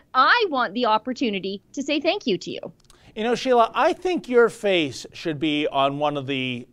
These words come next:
Speaker 2: Canadian Tire, uh, bills, you know, one of the
Speaker 1: I spent a lot of
Speaker 2: denominations.
Speaker 1: money there.
Speaker 2: Are they still giving that out,
Speaker 1: <laughs>
Speaker 2: by the way, or is that all digitized now?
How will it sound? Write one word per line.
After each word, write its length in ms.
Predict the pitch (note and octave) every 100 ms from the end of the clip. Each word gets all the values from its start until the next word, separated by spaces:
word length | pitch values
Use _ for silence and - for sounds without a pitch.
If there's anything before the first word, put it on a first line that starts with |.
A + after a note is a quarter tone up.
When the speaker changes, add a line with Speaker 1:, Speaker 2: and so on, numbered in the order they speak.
| -
Speaker 2:
Canadian 460 | D3 C#3+ C#3 C3+
Tire, 560 | B2 C3 B2 A#2+ A2+ A#2
uh, 160 | A#2+ A2
bills, 600 | A#2 A#2 B2 G2+ G2 - -
you 40 |
know, 120 | A#2+
one 120 | A#2 B2+
of 60 |
the 80 | B2 D#3
Speaker 1:
I 20 |
spent 300 | B2 A#3 G#3+
a 40 |
lot 160 | G3 F#3
of 60 |
Speaker 2:
denominations. 20 | E3+
Speaker 1:
money 220 | E3 E3+
there. 160 | F3
Speaker 2:
Are 60 | F3+
they 100 | A#3+
still 200 | - -
giving 300 | - D#4 B3
that 180 | A3 G3
out, 200 | F3+ G#3
Speaker 1:
<laughs> 0 |
Speaker 2:
by 140 | F#3+ F#3+
the 120 | G3
way, 280 | G3+ G#3+ F3
or 300 | B2+ A#2+ A#2+
is 140 | A#2+
that 140 | C3 C3
all 120 | B2+
digitized 680 | A2 B2+ A#2+ A#2+ G2+ F#2+ G2
now? 240 | F2+ F2